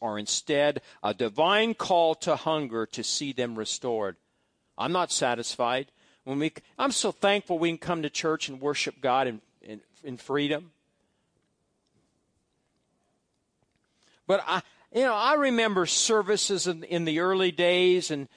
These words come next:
th-, things were different, and it's, it's different today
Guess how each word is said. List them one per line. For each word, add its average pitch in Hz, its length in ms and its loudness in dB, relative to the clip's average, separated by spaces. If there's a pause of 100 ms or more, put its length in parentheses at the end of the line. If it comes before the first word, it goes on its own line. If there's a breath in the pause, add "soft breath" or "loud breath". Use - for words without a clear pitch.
(360 soft breath)
th-, 220 260 0
things 220 340 0
were 170 120 -2
different, 147 580 -2 (240 soft breath)
and 139 400 -2
it's, 208 240 0
it's 214 220 -2
different 269 400 -2
today 151 460 0